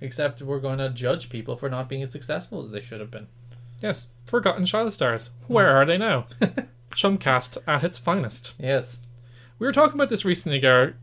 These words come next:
Speaker 2: 'cause it's funny how these kids are so embedded in our consciousnesses. Consciousnesses?
Speaker 1: Conscious eye.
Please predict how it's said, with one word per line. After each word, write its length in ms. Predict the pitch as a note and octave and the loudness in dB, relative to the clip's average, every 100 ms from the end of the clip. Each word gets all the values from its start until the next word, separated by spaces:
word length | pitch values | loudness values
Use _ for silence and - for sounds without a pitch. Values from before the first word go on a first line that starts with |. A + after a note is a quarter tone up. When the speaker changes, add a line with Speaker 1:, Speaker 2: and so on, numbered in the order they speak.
| - | -10
Speaker 2:
'cause 200 | E3 D#3+ | -8 -8
it's 160 | - F#3 | -10 -2
funny 220 | C4 A#3+ | 2 4
how 100 | G3+ | 4
these 160 | A3 - | 0 -2
kids 300 | - A#3 G3 | -2 0 4
are 120 | E3 | 4
so 220 | - G#3 | 4 2
embedded 380 | F3 F3+ F#3+ D#3+ | 2 2 2 2
in 80 | D3+ | 2
our 120 | C#3 | 2
consciousnesses. 1200 | E3 E3 - C#3+ C#3 A#2+ - A#2+ A#2+ - - - | 2 -2 -4 -6 -4 -4 -8 -10 -10 -16 -20 -10
Consciousnesses? 840 | - F3 F#3 E3 - G3+ C4 C4+ - | 0 0 0 -8 -8 -6 -6 -6 -10
Speaker 1:
Conscious 440 | - B2 B2 A2 | -12 -10 -10 -8
eye. 240 | A2+ A2+ | -8 -8